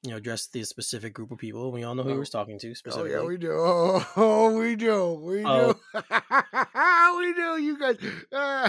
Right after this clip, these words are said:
Speaker 2: I hate you guys more than anything in the world. I just want you to know that. <laughs>
Speaker 1: But, I
Speaker 2: Oh,
Speaker 1: mean,
Speaker 2: it's
Speaker 1: he pretty much said, you know,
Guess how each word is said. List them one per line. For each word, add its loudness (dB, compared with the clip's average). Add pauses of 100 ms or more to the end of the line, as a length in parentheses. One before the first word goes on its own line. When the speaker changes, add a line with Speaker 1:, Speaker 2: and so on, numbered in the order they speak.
(120)
Speaker 2:
I 2
hate -4
you -8
guys 2
more -2
than -8
anything -4
in -6
the -6
world. -6
I -4
just -12
want -10
you -12
to -10
know -6
that. -4 (1120)
<laughs> -10 (1120)
Speaker 1:
But, 4
I 6
Speaker 2:
Oh, 6
Speaker 1:
mean, 4
Speaker 2:
it's 4
Speaker 1:
he 4
pretty 0
much 2 (140)
said, -2 (1200)
you -2
know, -4